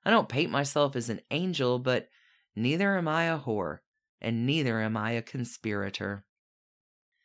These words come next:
In nineteen seventy-seven, Judith will publish her autobiography called My Story. The New York Times critic argues that the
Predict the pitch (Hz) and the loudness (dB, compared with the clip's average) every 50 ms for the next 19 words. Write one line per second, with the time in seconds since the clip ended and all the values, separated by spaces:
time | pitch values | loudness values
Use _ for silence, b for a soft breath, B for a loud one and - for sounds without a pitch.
0 | _ _ - - - 220 247 233 202 180 160 101 - 151 156 147 147 139 - 165 | _ _ -8 0 4 4 4 6 6 4 2 2 2 0 0 0 0 2 4 4
1 | 147 151 147 131 135 127 - - 156 147 147 147 151 147 135 156 196 214 214 208 | 4 4 2 -2 -2 -4 2 4 4 4 6 4 0 0 0 2 2 4 4 2
2 | 202 - - 175 156 135 - 165 147 139 147 135 - - - 180 180 180 - - | 2 2 0 0 0 0 0 -2 0 2 2 2 2 2 2 2 2 2 2 4
3 | - 131 127 131 123 110 113 110 107 101 104 107 - 113 120 - 156 170 185 180 | 4 4 4 4 2 0 0 0 0 0 -2 -2 -4 -6 -4 -2 0 0 0 -2
4 | - - 123 113 117 110 110 110 107 107 107 - - - - 143 135 131 127 131 | -2 -2 0 0 0 0 -2 -4 -4 -4 -4 -6 -6 -2 0 2 4 4 4 2
5 | 127 127 131 _ _ _ _ _ _ _ _ _ _ _ - 170 180 185 196 202 | 2 -2 -4 _ _ _ _ _ _ _ _ _ _ _ -2 0 2 4 4 4
6 | 180 110 - - 170 185 175 165 165 165 151 139 - - _ - - - 233 233 | 4 2 0 -2 0 2 4 4 4 2 -2 -4 -8 -12 _ -16 -2 2 2 4
7 | 190 160 127 - - - b b b - - 262 247 208 226 233 240 233 202 - | 4 4 2 0 -4 -16 b b b 6 6 6 6 4 4 4 4 4 4 4
8 | 208 190 180 165 - - | 2 2 2 0 -4 -4